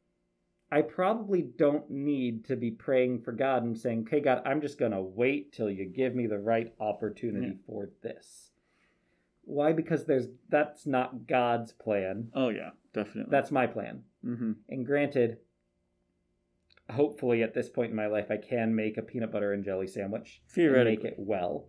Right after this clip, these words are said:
Speaker 2: Yeah.
Speaker 1: But it's just that idea that w-, sometimes we have to focus on, okay, if this is God's plan, then God has equipped me and God will use me, and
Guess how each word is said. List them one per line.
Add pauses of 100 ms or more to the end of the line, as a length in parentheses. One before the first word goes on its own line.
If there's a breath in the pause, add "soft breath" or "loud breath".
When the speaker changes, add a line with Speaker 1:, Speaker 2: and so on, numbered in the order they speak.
Speaker 2:
Yeah. (420)
Speaker 1:
But
it's
just
that
idea
that
w-,
sometimes
we
have
to
focus
on,
okay, (1080)
if
this
is
God's
plan, (880)
then
God
has
equipped
me
and
God
will
use
me,
and